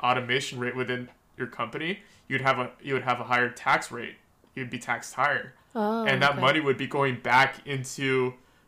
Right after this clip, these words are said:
Speaker 1: um, into society who are, like, who got displaced by automa-, by
Speaker 2: I
Speaker 1: automating
Speaker 2: see.
Speaker 1: jobs.
Speaker 2: I like that. <laughs>
Speaker 1: Yeah, like, but I, it, when, when you look at it, it kinda, like, it, it's good,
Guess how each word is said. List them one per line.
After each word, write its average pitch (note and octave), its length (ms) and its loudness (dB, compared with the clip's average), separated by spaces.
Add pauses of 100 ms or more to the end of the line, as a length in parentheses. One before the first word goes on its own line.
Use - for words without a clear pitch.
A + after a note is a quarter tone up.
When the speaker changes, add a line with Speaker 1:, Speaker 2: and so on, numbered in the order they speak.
Speaker 1:
um, A#2+ 500 0 (340)
into C#3 240 -6
society C3 520 4
who C#3 100 -6
are, B2+ 200 4
like, B2 180 -2 (360)
who C#3 320 -8
got B2+ 220 4
displaced C3 560 -4
by A#2+ 120 0
automa-, A#2+ 380 -2 (120)
by A2+ 160 -2
Speaker 2:
I A#2 160 -2
Speaker 1:
automating - 180 -2
Speaker 2:
see. G2 100 -10
Speaker 1:
jobs. - 580 -2 (520)
Speaker 2:
I C#4+ 80 6
like A#3 220 4
that. G3+ 300 -2
<laughs> - 60 -12 (1500)
Speaker 1:
Yeah, F3 180 4
like, B2 240 2
but C#3+ 160 -2 (640)
I, D#3 160 0 (640)
it, F3 200 -6 (320)
when, E3+ 340 -2 (360)
when D#3+ 160 -4
you C3 140 -2
look E3 160 4
at C#3 160 6
it, C3+ 80 2
it C3 100 4
kinda, E3+ 340 0 (260)
like, A#2+ 560 -2 (180)
it, D#3 180 -2
it's C#3+ 200 -4
good, E3+ 480 0